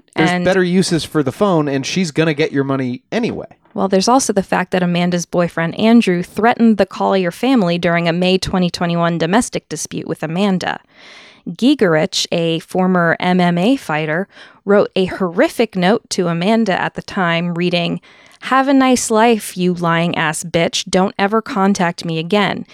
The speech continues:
Speaker 2: If you or your family ever come near me again, I will hurt them. P S I'm not stupid. Here's your," and I couldn't really make this out. It was blurred, but it's like blank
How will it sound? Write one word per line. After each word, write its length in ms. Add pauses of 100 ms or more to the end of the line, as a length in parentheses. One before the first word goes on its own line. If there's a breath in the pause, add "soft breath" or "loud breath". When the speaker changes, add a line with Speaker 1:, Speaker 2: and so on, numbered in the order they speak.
(260 soft breath)
Speaker 2:
If 160
you 240
or 100
your 160
family 460
ever 220
come 260
near 240
me 160
again, 360
I 140
will 160
hurt 320
them. 320 (400 soft breath)
P 260
S 380
I'm 180
not 240
stupid. 500
Here's 560
your," 400 (500 soft breath)
and 300
I 40
couldn't 260
really 160
make 200
this 180
out. 300 (240)
It 140
was 180
blurred, 640 (380)
but 100
it's 160
like 220
blank 420